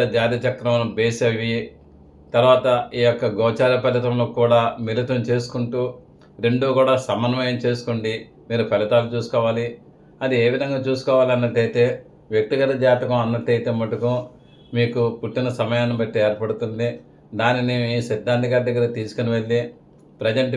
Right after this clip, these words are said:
పీరియడ్ ఎలా ఉంది, రన్నింగ్ పీరియడ్ మంచిరా చెడ్డరా అని, అని గోచార ఫలితం, ఉగాది నుంచి కూడా ఫలితాలు ఎలా ఉంటాయని అది కూడా చూసుకోండి. ఇవి రెండు కూడా ప్లస్లు మైనస్లు కూడా చూసుకుంటే మంచిది. జాతక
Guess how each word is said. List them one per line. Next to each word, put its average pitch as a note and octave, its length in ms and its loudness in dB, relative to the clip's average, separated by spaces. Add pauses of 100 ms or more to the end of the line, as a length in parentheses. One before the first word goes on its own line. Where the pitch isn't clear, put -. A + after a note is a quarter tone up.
పీరియడ్ A#2 320 0
ఎలా A#2 120 4 (100)
ఉంది, A#2 220 -2 (180)
రన్నింగ్ G#2+ 340 -2
పీరియడ్ A2 280 0 (180)
మంచిరా A#2 380 0
చెడ్డరా A#2 400 2
అని, A2 120 -6 (120)
అని B2 180 0 (1700)
గోచార C3+ 440 4 (100)
ఫలితం, C3 320 0 (320)
ఉగాది C3 300 2
నుంచి B2+ 220 -2
కూడా B2 220 2
ఫలితాలు A2+ 400 0
ఎలా A#2 200 4
ఉంటాయని A2+ 480 -2
అది G#2+ 200 -2
కూడా A#2+ 140 4 (140)
చూసుకోండి. A#2 460 -4 (500)
ఇవి B2 160 2
రెండు C3 260 2
కూడా B2+ 220 6
ప్లస్లు A#2 440 2
మైనస్లు A#2 480 0
కూడా G#2+ 140 2 (100)
చూసుకుంటే A#2 480 -4
మంచిది. A2+ 400 -2 (1900)
జాతక A2+ 420 0